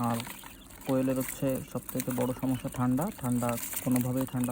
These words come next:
লাগানো যাবে না। ঠান্ডা ব্যতীত অন্য কোনো সমস্যা আল্লাহর রহমতে দেখছি না। তো কোয়েলকে যদি পানি খেতে দেন, ছোট বাচ্চা,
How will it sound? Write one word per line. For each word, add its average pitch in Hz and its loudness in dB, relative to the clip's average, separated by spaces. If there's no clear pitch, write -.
লাগানো 123 2
যাবে 120 2
না। 175 0
ঠান্ডা 127 4
ব্যতীত 127 2
অন্য 139 6
কোনো 131 2
সমস্যা 131 0
আল্লাহর 127 0
রহমতে 127 2
দেখছি - -4
না। 180 2
তো 131 4
কোয়েলকে 135 4
যদি 135 2
পানি 131 6
খেতে 135 -2
দেন, - 2
ছোট 123 -2
বাচ্চা, - -2